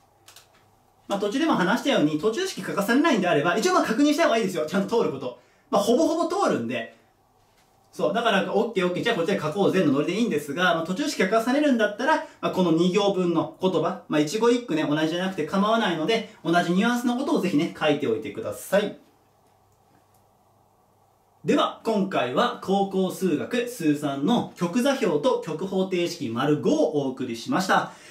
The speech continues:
えー、今回もね、最後までご視聴いただきありがとうございました。で、次回もう一本ですね、最後に極座標と極方程式のを取っていきますので、もしよかったらそっちの方も見てみてください。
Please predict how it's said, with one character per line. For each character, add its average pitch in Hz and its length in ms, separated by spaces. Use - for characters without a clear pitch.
え 202 80
ー、 190 80
今 285 100
回 247 140
も 185 80
ね、 196 220
最 208 140
後 180 60
ま 156 80
で 127 60
ご - 100
視 - 80
聴 175 60
い 156 60
た 160 80
だ - 100
き 165 160
あ 139 80
り 156 80
が 165 80
と 135 160
う - 40
ご 113 40
ざ 147 140
い 165 40
ま 190 80
し 190 60
た。 - 240
で、 233 140
次 302 160
回 294 200
も 269 160
う 381 80
一 339 120
本 277 140
で 190 80
す 190 60
ね、 208 160
最 247 160
後 226 80
に 170 100
極 185 200
座 240 120
標 202 180
と 147 80
極 151 180
方 175 100
程 196 120
式 - 140
の 143 80
を - 20
取 180 160
っ - 40
て 147 80
い 127 100
き 165 100
ま 220 120
す 226 80
の 190 100
で、 196 240
も 233 100
し - 100
よ 123 100
か - 120
っ - 20
た - 80
ら - 80
そ - 120
っ - 20
ち - 80
の 139 100
方 254 160
も 254 160
見 147 120
て 139 100
み 120 120
て 110 140
く 117 160
だ - 120
さ - 340
い。 - 160